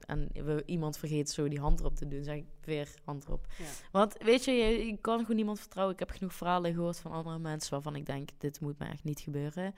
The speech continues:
Speaker 2: Daarom, ja.
Speaker 1: En dat is ook een festivalshow.
Speaker 2: Ja,
Speaker 1: Er zijn
Speaker 2: dat
Speaker 1: echt
Speaker 2: is ook wel.
Speaker 1: video's dat mensen zo iets in, in zo'n drankje doen.
Speaker 2: En het gaat s-, het gebeurt zo snel.
Speaker 1: Ja, dat is echt
Speaker 2: Twee
Speaker 1: insane.
Speaker 2: seconden. Mm, ja.
Speaker 1: Bah, vind ik dat voor kut.
Speaker 2: Ja, daarom.
Speaker 1: Vind ik
Speaker 2: Dat is
Speaker 1: echt
Speaker 2: echt
Speaker 1: kut.
Speaker 2: fucked up.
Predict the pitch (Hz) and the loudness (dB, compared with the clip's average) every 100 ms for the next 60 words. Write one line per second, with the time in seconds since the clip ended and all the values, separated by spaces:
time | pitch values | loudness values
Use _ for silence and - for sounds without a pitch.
0 | - 139 139 139 - - - 247 254 262 | -12 -12 -12 -14 -18 -20 6 8 10 8
1 | 254 294 277 - 285 330 294 196 156 147 | 8 6 4 8 8 10 6 6 6 6
2 | - 135 135 151 175 254 247 - - 285 | 4 4 6 6 8 8 6 0 4 8
3 | 370 320 190 170 170 180 - 185 190 196 | 12 12 12 10 6 2 2 2 4 6
4 | 214 - - - 226 - - 214 202 196 | 6 4 -8 -4 -2 0 4 4 4 4
5 | 208 202 196 247 233 165 151 160 208 - | 4 6 6 6 2 2 2 2 0 -2
6 | - - 147 - - - 160 156 - - | -8 -12 -12 -14 -14 -14 -12 -12 -10 -8
7 | 160 156 - 147 156 139 139 139 143 - | -8 -10 -12 -10 -6 0 2 2 0 -4
8 | - 185 180 175 160 151 143 143 147 _ | -4 -2 -2 -2 -2 -2 -4 -6 -10 _
9 | 151 143 147 _ 147 135 131 131 _ _ | -20 -20 -20 _ -12 -12 -14 -20 _ _
10 | _ - - - - - - 190 - 170 | _ -18 -18 -20 -20 -20 -18 -16 -14 -16
11 | - - - 139 135 135 127 123 - - | -18 -12 -10 -10 -14 -18 -18 -14 -14 -10
12 | 156 - 160 156 - - _ - - 123 | -12 -10 -12 -12 -14 -20 _ -20 -20 -20